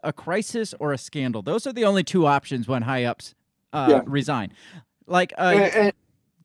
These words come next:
Speaker 2: and the leader of Sri Lan-, Lanka stepping down is like, "Oh, well, shit, that happens, like, every five years." But the leader of England, Great Britain stepping down,
Speaker 1: Yeah.
Speaker 2: that's fucking huge.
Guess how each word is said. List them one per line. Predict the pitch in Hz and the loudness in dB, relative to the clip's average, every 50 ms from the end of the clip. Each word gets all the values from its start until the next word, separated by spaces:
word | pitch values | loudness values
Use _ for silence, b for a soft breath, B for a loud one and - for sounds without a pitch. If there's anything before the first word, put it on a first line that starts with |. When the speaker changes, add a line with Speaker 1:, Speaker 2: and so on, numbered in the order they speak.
| _ - | _ 0
Speaker 2:
and | 208 190 190 | 2 6 6
the | 202 | 8
leader | 196 214 240 262 277 277 262 233 | 8 8 8 6 8 8 8 8
of | 180 | 8
Sri | - - 233 220 196 | 6 4 2 4 4
Lan-, | 185 185 190 196 185 - _ | 4 4 2 2 0 -4 _
Lanka | 185 185 190 208 226 254 - 170 143 135 131 127 127 - - | 2 4 4 4 4 2 2 2 4 4 2 2 -2 -6 -18
stepping | - - - 170 160 160 160 147 | -10 -2 0 0 0 0 -2 -2
down | 143 147 143 143 139 139 | 0 2 2 2 0 -2
is | 135 131 | -4 -2
like, | 139 143 139 135 131 - | -2 -2 0 -2 0 2
"Oh, | 190 202 175 135 117 | 4 4 4 4 2
well, | 117 123 127 - - _ _ - - | -4 -10 -12 -12 -14 _ _ -20 -16
shit, | - - 202 185 - - | -12 -8 -8 -8 -8 -6
that | - 143 156 | -6 -4 -4
happens, | 180 170 156 - 151 139 131 | -2 -4 -4 -6 -10 -12 -10
like, | 139 135 135 | -10 -10 -10
every | 147 139 135 135 | -10 -10 -10 -8
five | 127 139 131 131 131 135 | -6 -6 -6 -6 -6 -6
years." | 165 185 175 147 131 | -6 -4 -4 -6 -6
But | - 131 110 | -6 -10 -10
the | - 135 135 | -6 -2 0
leader | 160 185 214 196 165 139 | 0 2 4 4 2 2
of | 123 113 | 2 -2
England, | 147 175 233 320 302 185 135 110 104 101 - - - _ _ - | -4 -4 -4 -2 0 0 0 -2 -4 -10 -14 -16 -18 _ _ 2
Great | 165 170 170 151 - | 4 4 4 4 4
Britain | 156 190 233 247 - 196 139 | 4 4 4 2 0 -4 -10
stepping | - - 139 131 127 127 120 | -2 0 0 0 0 -2 -4
down, | 120 120 117 110 110 104 107 - - - - - _ _ - | -2 -2 -2 -2 -4 -6 -10 -16 -20 -20 -20 -20 _ _ -4
Speaker 1:
Yeah. | - - 392 | 2 4 4
Speaker 2:
that's | 180 - - | 4 4 2
fucking | - - 135 - - - - | 0 0 0 0 -2 -6 -4
huge. | 156 277 330 | -2 -2 -2